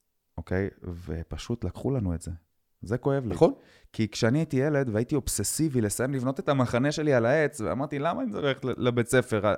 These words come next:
Speaker 1: הזמן שלי עכשיו לבנות את המחנה על העץ הזה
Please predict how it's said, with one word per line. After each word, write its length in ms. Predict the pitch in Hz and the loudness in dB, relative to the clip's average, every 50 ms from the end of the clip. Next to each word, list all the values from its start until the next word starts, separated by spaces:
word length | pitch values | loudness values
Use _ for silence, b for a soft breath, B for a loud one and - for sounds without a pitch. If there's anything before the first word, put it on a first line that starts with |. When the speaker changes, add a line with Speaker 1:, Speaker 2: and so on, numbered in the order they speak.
| - 117 | 4 2
Speaker 1:
הזמן 420 | 117 113 117 127 165 196 220 214 202 | 2 2 2 4 6 6 6 6 4
שלי 280 | - 170 156 185 196 | 2 2 2 4 2
עכשיו 300 | 170 - - 185 170 160 | 2 2 0 -2 -2 -2
לבנות 240 | 147 123 139 160 - | -2 -2 -4 -4 -2
את 40 | - | 0
המחנה 440 | 151 135 127 - 120 123 147 151 143 | -2 -2 -2 -2 -2 -2 0 0 0
על 80 | 117 | 0
העץ 220 | 113 131 160 - - | 0 -2 -2 -4 -8
הזה 200 | 131 135 160 | -8 -8 -10